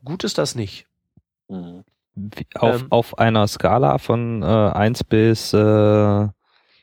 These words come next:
Speaker 3: such dir was aus. Wie schockiert bist du, wenn ich dir sage, dass ich, äh, in meinem Leben noch nichts mit Source Maps zu tun hatte?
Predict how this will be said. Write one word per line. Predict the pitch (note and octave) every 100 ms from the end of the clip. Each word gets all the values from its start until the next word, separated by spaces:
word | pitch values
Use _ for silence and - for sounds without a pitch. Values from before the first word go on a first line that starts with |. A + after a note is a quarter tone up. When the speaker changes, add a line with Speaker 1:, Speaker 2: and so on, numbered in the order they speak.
| _ _ _ _ _ _ -
Speaker 3:
such | A#2 A#2 A#2+
dir | - F#2+
was | F#2
aus. | - F2+ - -
Wie | G#2 B2
schockiert | D#3+ F3 - F#3 - -
bist | E3+ -
du, | G2 G2+ G#3+ - _ -
wenn | A2+ A#2+
ich | -
dir | A#2
sage, | A#2 C3+ B2+ G#2+
dass | G#2+ A2
ich, | A2 - -
äh, | A#2 A2 A#2+
in | - C#3+
meinem | C#3 C#3 C#3
Leben | C3 D3 G#2 F2+ -
noch | G#2+ A2 - -
nichts | C3 - - C3+
mit | B2
Source | - A#2+ -
Maps | G#2 G#2+ -
zu | -
tun | - A2 A2
hatte? | G2 -